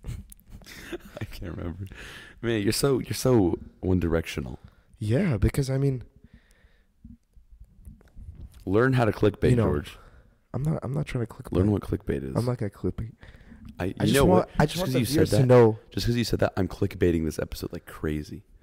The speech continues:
Speaker 2: I just want the viewers to know that, like, this isn't about trees. Like, it's about stress. <laughs> Like, it's not ab-,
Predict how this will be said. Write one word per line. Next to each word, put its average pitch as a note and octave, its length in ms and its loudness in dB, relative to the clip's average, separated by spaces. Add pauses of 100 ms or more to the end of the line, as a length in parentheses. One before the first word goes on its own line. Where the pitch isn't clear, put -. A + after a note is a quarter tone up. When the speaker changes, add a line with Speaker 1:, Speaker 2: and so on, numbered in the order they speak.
(280)
Speaker 2:
I A2+ 80 -6
just D3 220 -10
want C#3 180 -8
the A#2+ 80 -6
viewers A2+ 420 -4
to A2 100 -4
know G2 320 0
that, F2+ 220 -16
like, F2 400 -18 (800)
this - 180 -2
isn't A2+ 220 -2
about F#2 500 -4 (800)
trees. G#2 600 -6
Like, - 320 -4 (340)
it's - 120 -10
about C3+ 540 2
stress. - 720 0 (500)
<laughs> A#2 80 2 (1700)
Like, C3+ 100 -8
it's D3 120 -6
not F3 180 -2
ab-, G3 200 -4